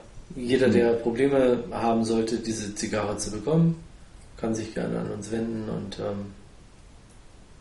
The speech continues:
Speaker 1: wir kriegen das schon in irgendeiner Weise irgendwie hin,
Speaker 2: Und wir reisen.
Speaker 1: dass die, ähm,
Speaker 2: Irgendwo, irgendwo hinkommt.
Speaker 1: Edition regional
Speaker 2: <laughs>
Speaker 1: Deutschland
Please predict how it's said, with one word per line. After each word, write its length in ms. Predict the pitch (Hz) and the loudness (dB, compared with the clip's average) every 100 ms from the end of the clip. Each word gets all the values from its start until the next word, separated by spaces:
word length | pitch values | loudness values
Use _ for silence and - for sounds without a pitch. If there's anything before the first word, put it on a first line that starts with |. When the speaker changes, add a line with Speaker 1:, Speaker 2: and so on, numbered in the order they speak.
| - - - | -20 -20 -10
Speaker 1:
wir 320 | 113 104 104 101 - - - - - - - | -6 -4 -6 -8 -12 -20 -20 -20 -20 -18 -6
kriegen 220 | 120 120 | -2 0
das 140 | 110 | -2
schon 200 | - 113 - - - | -4 -8 -10 -14 -8
in 180 | 117 110 | -6 -2
irgendeiner 360 | 131 131 110 | -2 -2 -2
Weise 360 | 110 110 107 107 | 0 0 -2 -4
irgendwie 380 | 131 120 113 110 | -2 -2 -2 -6
hin, 340 | 107 113 107 - 101 | -6 -6 -8 -8 -4
Speaker 2:
Und 160 | 98 | -4
wir 220 | 92 87 82 80 | -4 -8 -10 -10
reisen. 400 | 80 80 101 101 - - | -12 -12 -14 -16 -16 -12
Speaker 1:
dass 260 | - - | -10 -10
die, 520 | - 110 107 104 101 - - - - - - - - - - - - - - - | -8 -4 -4 -4 -6 -10 -16 -20 -20 -20 -20 -20 -20 -20 -20 -20 -20 -20 -14 -8
ähm, 420 | 110 110 104 98 90 - - - - - - - - - - - | -4 -4 -4 -8 -10 -14 -16 -18 -18 -20 -20 -20 -20 -20 -20 -6
Speaker 2:
Irgendwo, 380 | 113 101 90 87 78 - - | 0 0 -2 -8 -10 -10 -4
irgendwo 380 | 104 92 85 80 | -2 -2 -6 -10
hinkommt. 140 | 90 | -2
Speaker 1:
Edition 580 | 120 113 110 113 110 107 | 0 2 2 0 0 0
regional 1000 | 110 104 113 110 107 101 104 104 139 143 | 2 2 2 -2 -2 -2 -2 0 -2 -2
Speaker 2:
<laughs> 40 | |
Speaker 1:
Deutschland 640 | 131 110 110 110 107 107 | 0 0 0 0 -2 -4